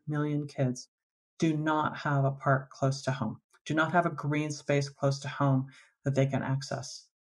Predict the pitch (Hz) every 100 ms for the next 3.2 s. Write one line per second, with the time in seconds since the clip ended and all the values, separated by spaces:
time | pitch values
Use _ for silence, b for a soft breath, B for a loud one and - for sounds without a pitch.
0 | _ _ 147 139 131 - 156 143 196 -
1 | - 160 151 143 143 143 135 139 135 127
2 | 127 - - 139 135 131 127 120 - 123
3 | 120